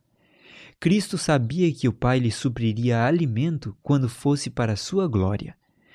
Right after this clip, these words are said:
Nesta severa provação, quando a fome o pressionava além da medida, não diminuiria prematuramente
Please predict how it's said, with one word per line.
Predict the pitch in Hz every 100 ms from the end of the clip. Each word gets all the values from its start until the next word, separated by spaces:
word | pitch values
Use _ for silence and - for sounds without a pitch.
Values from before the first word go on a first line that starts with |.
| - - - _ -
Nesta | 113 139 135 131
severa | - 120 104 160 165
provação, | 135 107 98 - 127 104 - _ - -
quando | - 135 117
a |
fome | 101 - 143 139 123
o |
pressionava | 104 123 117 120 98 104 113 107 107
além | 117 113 110 120 175 175
da | 127
medida, | 101 92 139 123 92 - _ _ - _
não | 120 120 131 170 190
diminuiria | 175 156 143 131 120 107 123 120
prematuramente | 120 - 185 196 165 151 139 107 120 135 -